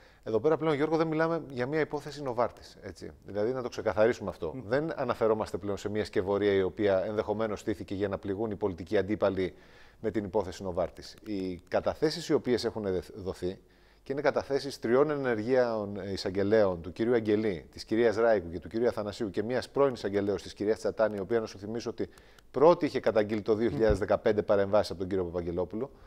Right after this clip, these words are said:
Speaker 1: μας οδηγούν σε άλλα μονοπάτια. Εδώ πέρα μιλάμε ουσιαστικά και έχουμε να κάνουμε με καταγγελίες οι οποίες ακούγονται από ανώτατους εισαγγελικούς λειτουργούς,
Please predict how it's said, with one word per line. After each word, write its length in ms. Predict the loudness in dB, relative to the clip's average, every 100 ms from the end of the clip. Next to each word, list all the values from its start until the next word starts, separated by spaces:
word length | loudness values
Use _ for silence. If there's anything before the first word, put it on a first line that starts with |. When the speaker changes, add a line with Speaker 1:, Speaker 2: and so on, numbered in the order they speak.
| -20 -20 -20 -10
Speaker 1:
μας 200 | -8 -4
οδηγούν 460 | -2 0 -2 -2 -2
σε 180 | 2
άλλα 220 | 4 4 0
μονοπάτια. 680 | -2 2 0 0 -10 -14 -12
Εδώ 140 | -8 -2
πέρα 200 | 0 0
μιλάμε 540 | 2 2 2 -2 -4 -12
ουσιαστικά 580 | -6 -4 -4 -2 0 0
και 120 | -2
έχουμε 200 | -6 -6
να 120 | -2
κάνουμε 280 | 0 0 -2
με 120 | -2
καταγγελίες 560 | 0 0 0 0 0 -2
οι 60 |
οποίες 260 | -2 -2 -4
ακούγονται 440 | -4 -2 0 2
από 220 | 2 4
ανώτατους 760 | 2 4 2 2 0 -2 -14 -18 -18
εισαγγελικούς 640 | -10 -6 -4 -4 -4 -4
λειτουργούς, 580 | -4 -8 -6 -4 -4